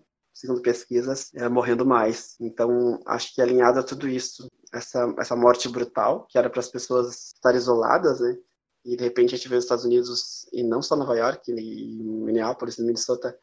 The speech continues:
mas os Estados Unidos como um todo, né? Fervendo, é um, é um grito de basta, literalmente, né? De não consigo respirar, acho que a frase do Floyd de desespero, de, de agonia, traz isso bem, né?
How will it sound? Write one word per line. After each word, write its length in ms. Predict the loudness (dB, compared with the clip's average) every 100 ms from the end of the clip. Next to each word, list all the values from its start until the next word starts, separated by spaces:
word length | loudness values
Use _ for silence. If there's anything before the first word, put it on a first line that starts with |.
| _ _ -10
mas 120 | -8
os 40 | -2
Estados 200 | 0 2
Unidos 480 | 0 0 -10 -14 -10
como 180 | -2 -2
um 40 |
todo, 320 | 0 0 0
né? 220 | -2 -4 -10 _ _
Fervendo, 680 | 0 0 2 4 4 2 -4 -4
é 220 | 2 4
um, 840 | 4 2 -2 -2 -2 -2 -2 -4 -12 _
é 100 | 2
um 100 | 2
grito 280 | 2 0 -2
de 120 | 0
basta, 400 | 4 4 4 -6
literalmente, 680 | -8 -6 -2 -2 -2 -4 -10
né? 140 | -14 _ _
De 320 | -12 -10 -6
não 80 | -4
consigo 360 | -2 -4 -6 -8
respirar, 500 | -6 0 4 4 4
acho 200 | 0 -4
que 180 | -10 -12 _ -6
a 80 | -4
frase 380 | 2 2 2 -4
do 80 |
Floyd 480 | -10 2 6 6 4
de 160 | -4 -8
desespero, 640 | -10 -14 -16 -4 2 2
de, 340 | 2 -2 -6 0
de 100 | 2
agonia, 560 | 4 2 2 2 0 2
traz 220 | 4 4
isso 200 | 0 0
bem, 200 | 2 4
né? 200 | 0